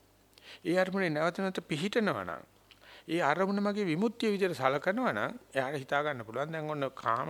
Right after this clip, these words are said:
ගුණය ඇවිල්ලා අපිට කරදර කරනවා. බුදුහාමුදුර අපිට උපකරණයක් දීලා තියෙනවා. රූප කර්මස්ථානේ පුළුවන් තරම් ඊට වැඩිය අද රූප කර්මස්ථානේ ඉන්න.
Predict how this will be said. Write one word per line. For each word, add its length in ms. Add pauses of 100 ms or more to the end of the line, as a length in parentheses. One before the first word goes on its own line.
ගුණය 320 (800)
ඇවිල්ලා 340
අපිට 160
කරදර 360
කරනවා. 340
බුදුහාමුදුර 480
අපිට 220
උපකරණයක් 540
දීලා 240
තියෙනවා. 380 (460)
රූප 220
කර්මස්ථානේ 680
පුළුවන් 840
තරම් 300
ඊට 260
වැඩිය 260
අද 140
රූප 220
කර්මස්ථානේ 640
ඉන්න. 140